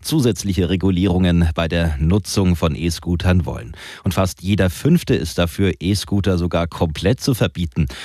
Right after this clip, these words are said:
Alle anderen sind aber zum Beispiel für feste Parkzonen,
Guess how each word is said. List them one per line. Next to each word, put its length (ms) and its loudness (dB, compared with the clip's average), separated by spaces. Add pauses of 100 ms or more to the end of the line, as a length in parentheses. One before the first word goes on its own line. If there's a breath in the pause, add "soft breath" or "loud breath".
(140 loud breath)
Alle 240 0
anderen 360 4
sind 220 0
aber 180 2
zum 160 -2
Beispiel 580 2
für 280 -2
feste 480 -2
Parkzonen, 840 0